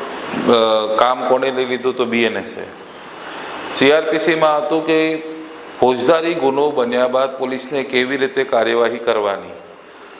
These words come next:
તો હવે સી આર પી સીનું સ્થાન લઈ લીધું ભારતીય નાગરિક સુરક્ષા સંહિતા, એટલે કે બી એન એસ એસ. તો આની અંદર શું આપેલ છે? હવે પોલીસને કેવી રીતે કાર્યવાહી કરવાની, એ કાર્યવાહી કરવાની રીત.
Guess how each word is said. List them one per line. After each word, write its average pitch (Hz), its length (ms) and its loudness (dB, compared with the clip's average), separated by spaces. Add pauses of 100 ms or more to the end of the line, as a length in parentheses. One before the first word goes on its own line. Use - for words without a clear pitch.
(200)
તો 120 140 4
હવે 117 260 2
સી 143 240 0
આર 156 120 2
પી 160 140 -6
સીનું 156 320 -2
સ્થાન 147 360 0
લઈ 143 120 0
લીધું 147 420 -2 (380)
ભારતીય 127 460 2
નાગરિક 123 460 -2
સુરક્ષા 117 520 -2
સંહિતા, 113 400 -6 (280)
એટલે 104 180 -2
કે 113 120 0
બી 135 420 0
એન 123 320 0
એસ 117 200 0
એસ. 104 320 -4 (480)
તો 120 60 4
આની 127 240 4
અંદર 151 200 2
શું 156 260 2
આપેલ 135 240 -2
છે? 135 160 -6
હવે 123 320 0 (380)
પોલીસને 147 440 0
કેવી 135 340 0
રીતે 139 220 -2
કાર્યવાહી 123 540 0
કરવાની, 120 560 -2
એ 113 40 -4
કાર્યવાહી 120 540 0
કરવાની 107 520 -2
રીત. 104 300 -6